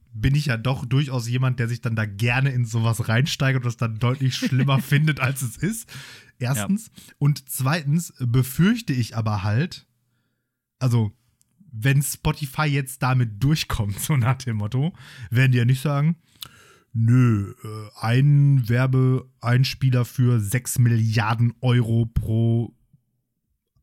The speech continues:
Speaker 1: Folge reicht
Speaker 2: Ja.
Speaker 1: uns", sondern dann, also das ist ja, keine Ahnung, auch irgendwie bei YouTube oder so, das ist ja tendenziell wird sowas ja einfach ganz, ganz schnell, ganz, ganz viel schlimmer.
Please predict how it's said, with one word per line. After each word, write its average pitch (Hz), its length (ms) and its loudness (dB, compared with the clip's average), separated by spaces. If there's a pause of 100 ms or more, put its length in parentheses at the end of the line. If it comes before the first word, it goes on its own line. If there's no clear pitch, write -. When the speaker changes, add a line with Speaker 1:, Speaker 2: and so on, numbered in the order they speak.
(160)
Speaker 1:
Folge 110 500 2
reicht 127 240 -2
Speaker 2:
Ja. 113 60 -2
Speaker 1:
uns", 139 180 0
sondern 113 340 0
dann, 113 360 0
also 107 260 -4 (520)
das 113 180 -4
ist 135 100 -4
ja, 131 180 0 (180)
keine 127 180 2
Ahnung, 135 140 0
auch 113 180 -6
irgendwie 123 200 4
bei 117 100 2
YouTube 117 360 2
oder 104 100 -4
so, 101 60 -2
das 110 140 -2
ist - 60 -6
ja 110 120 -2
tendenziell 127 580 0
wird 127 160 0
sowas 123 220 0
ja 117 80 -2
einfach 117 380 -4 (500)
ganz, 123 260 2
ganz 120 260 2
schnell, 120 320 2
ganz, 117 300 0
ganz 107 460 0
viel 117 260 0
schlimmer. 117 580 0